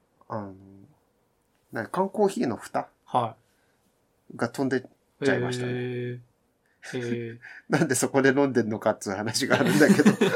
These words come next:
Speaker 2: <laughs> それ、なんかあれじゃないですかね。高層階に住む人向けの洗濯、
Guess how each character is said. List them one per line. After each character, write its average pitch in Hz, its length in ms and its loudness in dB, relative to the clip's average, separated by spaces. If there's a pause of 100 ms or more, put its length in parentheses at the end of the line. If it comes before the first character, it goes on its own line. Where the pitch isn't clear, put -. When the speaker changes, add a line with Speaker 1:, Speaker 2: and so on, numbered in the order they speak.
(300)
Speaker 2:
<laughs> - 560 -12
そ - 160 -4
れ、 240 400 -2
な 262 100 0
ん 240 60 -2
か 127 120 -2
あ 123 40 0
れ 135 80 2
じ 170 60 -6
ゃ 170 40 -4
な 123 60 -4
い 101 40 -8
で - 40 -16
す - 80 -16
か 113 100 -8
ね。 110 300 -12 (320)
高 247 280 2
層 226 340 2
階 175 240 0
に 160 80 -8
住 170 200 -6
む 185 120 -6
人 185 320 -4
向 175 160 -4
け 185 180 0
の 175 460 0 (260)
洗 147 260 -12
濯、 139 520 -6